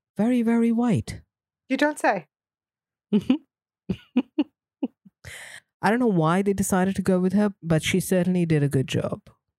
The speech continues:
Speaker 2: Yeah, I didn't know that going into the movie at any point. So I've always found her perfect for this role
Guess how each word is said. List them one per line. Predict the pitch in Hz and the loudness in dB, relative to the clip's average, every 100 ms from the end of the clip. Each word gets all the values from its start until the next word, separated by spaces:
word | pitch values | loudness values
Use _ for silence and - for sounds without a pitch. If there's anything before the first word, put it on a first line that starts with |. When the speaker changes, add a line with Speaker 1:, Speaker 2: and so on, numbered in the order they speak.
| _ _ _ _ _ | _ _ _ _ _
Speaker 2:
Yeah, | 220 240 277 220 175 - _ - | -8 -2 0 2 0 -4 _ -4
I | 214 254 | 0 0
didn't | 254 247 | 0 -2
know | 214 208 | 2 2
that | 254 302 320 _ _ - | 2 0 -4 _ _ -2
going | 208 202 | 0 2
into | 202 196 | 0 -2
the | 185 | -2
movie | 202 202 180 | 0 0 2
at | 190 | 2
any | 240 | 2
point. | 180 170 165 _ _ _ _ _ _ _ | -2 -6 -8 _ _ _ _ _ _ _
So | - 196 | -4 0
I've | 208 226 | 2 0
always | - 214 214 - | 2 0 0 -2
found | 196 196 202 | -2 0 -2
her | 175 165 147 - _ _ _ _ _ _ | -2 -2 -4 -10 _ _ _ _ _ _
perfect | - 233 220 196 | -2 -2 0 -2
for | 196 | -2
this | 175 - | -4 0
role | 190 165 131 | 0 0 -4